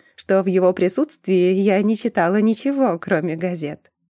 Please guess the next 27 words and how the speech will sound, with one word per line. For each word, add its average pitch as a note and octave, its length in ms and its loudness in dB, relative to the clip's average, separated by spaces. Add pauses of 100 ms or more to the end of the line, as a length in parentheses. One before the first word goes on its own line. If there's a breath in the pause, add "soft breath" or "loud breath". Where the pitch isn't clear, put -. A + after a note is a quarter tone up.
(440)
А A3+ 80 -6
теперь D4+ 500 0
мне B3+ 220 4
бывает A#3 540 0
трудно G3 340 0
оторваться G3 560 0
от D#3+ 100 -2
работы, F3+ 560 0
чтобы F3+ 320 0
поговорить F#3 600 0
с - 60 -20
собственным F#3 600 -2
мужем. D#3+ 560 -6 (640)
Работая G3 520 0
над F#3+ 180 0
первым F#3+ 340 2
проектом F#3+ 480 0
счастья, F#3 840 -2
я G3+ 240 -2
приняла A#3 500 2
несколько G#3+ 480 0
решений, E3+ 720 -2
связанных E3 600 -2
с - 80 -18
семьей F3 420 0
и B3 160 -4
браком. D3+ 600 -6